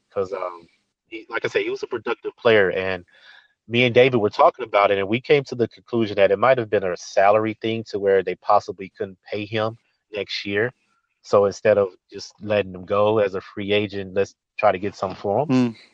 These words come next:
Speaker 1: So I think that was the mentality on that one because they just signed Aaron Rodgers to a huge deal, so it's not gonna be that much money left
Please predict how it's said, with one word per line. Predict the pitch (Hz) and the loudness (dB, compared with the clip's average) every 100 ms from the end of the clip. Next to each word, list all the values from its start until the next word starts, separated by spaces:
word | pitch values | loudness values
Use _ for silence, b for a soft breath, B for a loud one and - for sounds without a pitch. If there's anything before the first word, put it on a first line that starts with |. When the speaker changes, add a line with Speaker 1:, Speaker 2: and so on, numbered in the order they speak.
| B | B
Speaker 1:
So | - | 0
I | 113 | 2
think | 143 | 4
that | 135 | 4
was | 120 | 4
the | 110 | 0
mentality | 104 98 113 107 - 104 | -8 -8 -6 -8 -8 -12
on | 95 | -10
that | 98 95 | -12 -12
one | 92 | -14
because | 101 - 98 | -20 -12 -10
they | 98 | -10
just | 101 104 | -10 -8
signed | 104 101 | -4 -4
Aaron | 98 92 | -4 2
Rodgers | 104 107 95 | 4 4 0
to | - | -14
a | |
huge | 92 98 90 | -12 -12 -10
deal, | 107 107 | -4 -4
so | 95 95 90 | -4 -6 -8
it's | 90 | -6
not | 104 | -6
gonna | 95 | -6
be | 90 | -8
that | 95 95 | -6 -6
much | 95 - | -8 -14
money | 95 98 92 | -12 -12 -10
left | 95 98 123 | -4 -2 -4